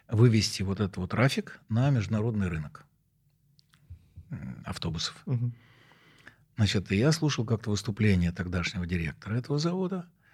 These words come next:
Speaker 1: Вот, который сказал, да, они были, да, они смотрели. И мы... Но у нас ничего не состоялось. Почему? Значит, мы хотели, чтобы они нам поставили, э, роботы промышленные, которые позволяют, так сказать, там,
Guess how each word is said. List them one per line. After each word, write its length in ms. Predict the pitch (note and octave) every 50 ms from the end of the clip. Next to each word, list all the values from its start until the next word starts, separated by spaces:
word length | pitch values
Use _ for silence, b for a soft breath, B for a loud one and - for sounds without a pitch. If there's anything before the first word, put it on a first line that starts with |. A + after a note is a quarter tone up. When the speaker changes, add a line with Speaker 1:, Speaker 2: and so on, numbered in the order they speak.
| b b b b b b b b -
Speaker 1:
Вот, 120 | G#2 F#2+
который 160 | - E3+ F#3
сказал, 220 | F#3 G3+ F3+ D#3 C3+
да, 420 | C#3 C3 B2+ B2+ B2+ B2 B2+ -
они 220 | - A#2+ A#2+ C#3 E3
были, 440 | C#3+ A2 G#2 G2 G2 G#2 G2+ G2+ F#2+
да, 420 | F#2 F#2 F2+ F2+ F2+ F2+ F2+ F2+ F#2
они 200 | F#2+ F#2+ A2 C3
смотрели. 760 | - - C#3 D3+ - - F2 E2 E2 E2 E2 E2 E2+ D#2+ D#2+ - _ _ _ _ _ _ _ _ _ _ _ _
И 460 | - G2+ F#2+ F#2+ F#2 F2+ F2 E2+ - - -
мы... 460 | G2 G2+ C3 D#3+ F#3 F3+ E3 - - - _ _ _ _ _ _ _ _ _ _ _ _ -
Но 160 | A#2+ A#2+ A#2+
у 40 | A#2
нас 220 | C#3+ F3+ F3+ - C#3
ничего 240 | A2+ G2+ B2 B2
не 100 | B2+ A#2+
состоялось. 420 | A2 - - - F#2 E2+ - - -
Почему? 400 | - - - - G2+ E2+ F2+ - B B B B B B B
Значит, 180 | B G2+ - -
мы 140 | D#3+ G#3+ G#3
хотели, 340 | - C#3+ A#2+ - F3 E3+ C#3+
чтобы 260 | A#2+ - G#2 G#2 G#2+
они 140 | A#2+ C#3+ C#3
нам 160 | B2 A2+ G2+
поставили, 800 | - G2 - - - A#2+ C3 B2+ B2 A#2 A2 G#2+ G#2+ G2+ F#2+ -
э, 500 | - A2+ G2+ F#2+ F#2+ F#2 F#2 F#2 F2 - -
роботы 440 | A2+ B2+ B2 F#2+ - - - - - - _ _ _ _ _ _ _ _ _ _ _ _ _
промышленные, 600 | - A2 G#2+ G#2+ G2 - - - - D#2+ D#2+ - - _ _ _ _ b b b b b b b -
которые 320 | - G2 - D#3+ C3+ A#2
позволяют, 580 | - G#2+ F2+ F2 G2+ G#2 A#2+ B2 A#2 G#2 F#2 -
так 120 | F2 -
сказать, 220 | - - F#2 E2
там, 360 | - F#2+ F#2 F2 D#2+ D2+ -